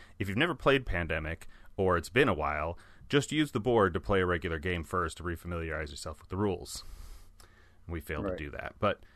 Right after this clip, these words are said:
Speaker 1: anyway, um,
Speaker 2: <laughs>
Speaker 1: we, we lost early March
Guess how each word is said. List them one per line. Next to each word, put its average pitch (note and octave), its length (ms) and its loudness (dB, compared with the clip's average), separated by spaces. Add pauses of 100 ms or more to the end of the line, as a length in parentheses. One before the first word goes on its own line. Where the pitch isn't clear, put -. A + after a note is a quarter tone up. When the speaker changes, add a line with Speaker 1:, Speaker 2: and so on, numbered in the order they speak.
(200)
Speaker 1:
anyway, F2+ 540 2 (260)
um, F#2 320 4
Speaker 2:
<laughs> - 40 -2
Speaker 1:
we, G#2 140 2 (260)
we A#2+ 140 4
lost B2+ 440 6
early A2 600 6
March F2+ 580 0